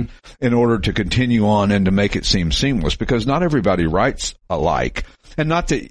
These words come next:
Speaker 2: you and he write alike, but you have kind of the same pop culture references,
Speaker 1: Right.
Speaker 2: kind of cl-, similar in age. I mean, you know, a lot of things that,
Speaker 1: Sure.
Speaker 2: that make it so it,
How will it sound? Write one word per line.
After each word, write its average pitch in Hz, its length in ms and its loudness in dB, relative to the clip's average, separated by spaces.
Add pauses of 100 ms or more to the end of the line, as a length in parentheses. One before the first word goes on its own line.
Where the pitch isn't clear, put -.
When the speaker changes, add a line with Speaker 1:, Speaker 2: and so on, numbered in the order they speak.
(100)
Speaker 2:
you 160 180 2
and 117 80 0
he 123 160 4
write 113 320 2
alike, 107 560 0
but 120 180 -2
you 127 120 2
have 131 280 0 (380)
kind 160 80 0
of 143 80 2
the 127 60 0
same 135 240 -2
pop 117 280 0
culture 117 380 0
references, 104 640 2
Speaker 1:
Right. 113 260 0
Speaker 2:
kind 117 240 2
of 104 100 -4
cl-, - 140 -4
similar 131 380 0
in 110 80 0
age. 110 420 2
I 113 60 2
mean, 117 300 2
you 151 120 0
know, 117 120 2
a - 20 0
lot 139 180 2
of 139 80 0
things 127 340 0
that, 107 120 2
Speaker 1:
Sure. 95 160 2
Speaker 2:
that 104 240 0
make 117 320 0
it 98 80 0
so 107 280 2
it, 101 200 -2